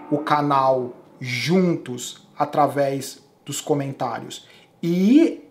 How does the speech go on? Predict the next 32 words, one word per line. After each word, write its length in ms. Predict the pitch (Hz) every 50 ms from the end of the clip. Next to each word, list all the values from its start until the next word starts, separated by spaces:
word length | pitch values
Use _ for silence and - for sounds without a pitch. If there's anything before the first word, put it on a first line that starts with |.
| -
esse 640 | 226 226 269 339 381 370 - - - 294 285 - - - -
é 60 | 175
o 120 | 185 185
meu 160 | 180 180 180
real 720 | 170 147 156 156 147 147 143 147 156 165 160 - - - - -
parâmetro 480 | 151 147 139 143 143 143 143 143 147 143
de 60 | -
satisfação. 760 | - 143 135 - - - - 139 131 - - - 117 - - - _ _ _ _ _ _ _ _ _ _ _ -
E 160 | - 151 165
a 80 | 160 147
gente 380 | 143 - 151 156 143 - - 143
pode 520 | - - - _ - 147 139 131 127 127
perceber, 500 | - 147 135 - - 151 143 131 151 170
estou 180 | 180 - - 143
falando 220 | - 143 139 135
da 120 | 139 135
gente 280 | 131 123 147 147 143 -
porque 260 | - 143 - - 151
é 60 | 143
nós 720 | 135 135 139 143 147 156 175 208 220 180 - - - - - _ _ _ _ _ _ _ _ _
que 100 | - 143
fazemos 640 | - - 135 127 123 127 131 131 131 131 127 120 131
isso, 400 | 170 196 196 - - 185 180 - - - - - _ _ _ _ _ _ _ _ _ _ _ _ _ _ -
esse 260 | 180 214 240 240 -
canal 380 | - - 196 185 175 175 180 180
tem 120 | 175 170
um 120 | 170 165 165
ambiente 420 | 170 165 151 156 156 165 156 156
dos 160 | 151 147 -
comentários 800 | - - 160 156 147 147 147 - 147 139 143 139 143 - - - - -
extremamente 840 | 170 - - - - - 196 220 254 269 254 220 196 180 175 - -
produtivo 840 | - 170 165 147 143 143 - - - 175 180 180 160 180 180 175